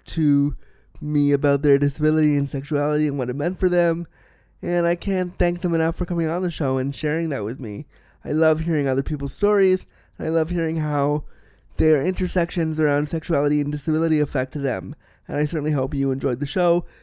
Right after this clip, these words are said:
Check out the show notes for their contact information and their, their, the ways to get a hold of them and follow them, their work. You really should, because we need more, um, people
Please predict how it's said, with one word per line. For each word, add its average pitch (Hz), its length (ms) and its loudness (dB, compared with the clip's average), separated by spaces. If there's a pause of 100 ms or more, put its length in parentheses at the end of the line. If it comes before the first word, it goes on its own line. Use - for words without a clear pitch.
(260)
Check 208 220 2
out 185 160 4
the 185 80 0
show 175 320 2
notes 165 440 2
for 147 680 2
their 131 600 0 (760)
contact 185 540 0
information 165 560 -2
and 143 120 -2
their, 127 380 0
their, 131 300 -2
the 143 140 0
ways 143 240 0
to - 60 -6
get 131 100 0
a 131 60 2
hold 156 220 0
of 160 60 0
them 147 100 -2
and 143 160 -4
follow 165 260 0
them, 151 380 -2
their 131 160 -2
work. 175 420 -2 (440)
You 139 100 0
really 143 240 2
should, 143 300 0
because 143 200 -4
we 139 140 -6
need 151 300 -2
more, 139 480 -2 (320)
um, 123 400 -6 (420)
people 143 540 0